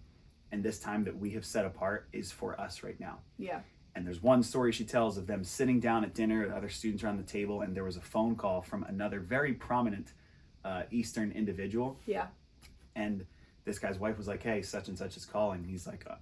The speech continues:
Speaker 1: I can call him back. I'm here
Speaker 2: Yeah.
Speaker 1: now with these students, these undergrad students
Speaker 2: Right.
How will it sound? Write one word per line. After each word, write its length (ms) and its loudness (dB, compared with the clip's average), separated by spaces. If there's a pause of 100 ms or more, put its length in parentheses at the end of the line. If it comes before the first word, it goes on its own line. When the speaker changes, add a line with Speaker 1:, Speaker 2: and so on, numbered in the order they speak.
(100)
Speaker 1:
I 80 -4
can 160 -2
call 200 4
him 160 -2
back. 360 0
I'm 180 -4
here 500 -4 (200)
Speaker 2:
Yeah. 220 2
Speaker 1:
now 300 2
with 240 -8
these 200 -6
students, 560 -10 (300)
these 160 -6
undergrad 540 -2
students 380 -4
Speaker 2:
Right. 180 4